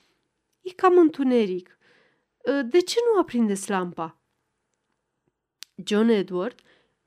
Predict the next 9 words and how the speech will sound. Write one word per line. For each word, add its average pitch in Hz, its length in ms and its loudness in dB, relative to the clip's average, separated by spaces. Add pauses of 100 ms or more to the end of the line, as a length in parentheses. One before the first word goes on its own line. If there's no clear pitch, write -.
exclamă: 285 760 -2 (340)
„Vai!” 233 760 -6 (500)
Pasămite 220 920 -2 (160)
nu 320 180 4
băgase 190 480 -4
de - 120 -12
seamă, 180 600 -10 (300)
iar 202 300 0
Emily 196 580 -2